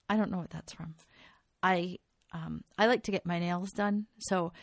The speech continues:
I'm a farmer with acrylic nails. <laughs> Um, and I almost ripped one <laughs> completely off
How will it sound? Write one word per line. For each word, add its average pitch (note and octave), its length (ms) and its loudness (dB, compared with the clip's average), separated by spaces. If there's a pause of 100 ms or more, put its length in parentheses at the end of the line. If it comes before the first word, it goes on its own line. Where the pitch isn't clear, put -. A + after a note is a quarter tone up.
(240)
I'm G3+ 140 2
a F#3 60 2
farmer F#3+ 580 0 (400)
with F3 100 -2
acrylic F3+ 420 -2
nails. G3 280 2 (520)
<laughs> - 580 -2 (920)
Um, F#3 300 2
and G3+ 160 2
I G3 80 2
almost G3+ 380 2
ripped F3+ 260 0
one A#3 180 10
<laughs> - 0 -
completely G3 760 2
off G3+ 320 6